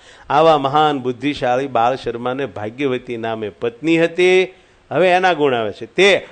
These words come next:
અપાર પુણ્યવતી હતી, પવિત્ર હતી, મનથી નિર્મળ હતી, અપાર શુભ ગુણ સંપન્ન હતી. આવી એ ભાગ્યવતી નારી પતિવ્રતાના ધર્મનું દ્રઢપણે પાલન કરતી. લ્યો,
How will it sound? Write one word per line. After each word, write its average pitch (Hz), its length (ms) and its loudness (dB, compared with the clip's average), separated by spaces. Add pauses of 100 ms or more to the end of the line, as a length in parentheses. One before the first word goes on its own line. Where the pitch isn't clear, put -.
અપાર 196 520 8
પુણ્યવતી 180 760 0
હતી, 139 320 -2
પવિત્ર 160 600 0
હતી, 151 320 0
મનથી 151 460 -4
નિર્મળ 147 440 0
હતી, 135 380 -2
અપાર 180 500 4
શુભ 175 320 -2
ગુણ 165 240 0
સંપન્ન 175 520 0
હતી. 165 340 -2 (720)
આવી 151 420 2
એ 127 160 2
ભાગ્યવતી 131 840 -2
નારી 127 600 -2 (320)
પતિવ્રતાના 147 920 2
ધર્મનું 127 720 -4
દ્રઢપણે 143 840 2 (160)
પાલન 123 420 2
કરતી. 104 480 -12 (1080)
લ્યો, 131 180 0